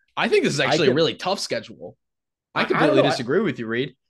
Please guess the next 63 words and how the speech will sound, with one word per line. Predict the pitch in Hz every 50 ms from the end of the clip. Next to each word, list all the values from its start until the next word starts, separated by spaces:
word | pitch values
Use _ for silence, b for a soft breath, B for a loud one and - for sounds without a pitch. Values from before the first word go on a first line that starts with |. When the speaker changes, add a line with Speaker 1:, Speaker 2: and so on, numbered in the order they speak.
| _ _ _ _ _ -
Speaker 2:
I | 151 190
think | 196 202 180
Speaker 1:
Purdue | 190 180 214
Speaker 2:
Illinois | 277 311 294 254
Speaker 1:
away | 190 165 170 202 220
is | 202 160 135
always | 151 143 156 165 175 165 - -
tough, | - 165 160 190 202 196
and, | 156 147 139
and | 135 131 127
they've | 131 151 160 -
given | 175 165 160 160 151
Nebraska | 143 120 123 120 127 135 - - 151
a | 131
lot | 123 120 120 131
of | 139 -
trouble | - - 117 123 156 151
over | 135 135 131 131
the | 131
last | 123 120 123 131 127 - _
few | 135 131 127
years. | 123 117 117 117 127 156 175 165 - _ _ _ _ _ _ _
Iowa | 127 143 170 185 180 170 160 160 156 143
has | 131 139 127 123
had | - 147 139 135
Nebraska's | 131 123 127 135 135 131 - - 127 113 120
number | 123 127 131 131 131 117
and | 110 107 104
then | 135 151 170 180 170
some. | - 185 170 156 156 156 151 147 - _ _ _ _ _
Ohio | - 156 147 190 196 180
State | 175 - - 180 170
on | 170 165
the | 160
road | 160 160 156
is | 139
Ohio | 147 131 147 147 143
State | - - 151 147
on | 147
the | 147
road. | 143 147 143
U | 151 160
S | 156 156
C | - 180
on | 170 160
the | 143
road | 131 139
is | 127 135
U | 139
S | 131 120
C | - - 190
on | 175 151
the | 139
road. | 127 131 131 131 131 131 _ _ _ _ _ _
I'm | 135 143 156
not | 170 175 170
gonna | - 165
speak | 143 - - 175 170 143
on | 151 143
the | 139 139
Indiana | 135 135 139 135 123 110
Hoosiers, | 127 170 208 170 147 123 131 127 123
but | _ 156 156 160 -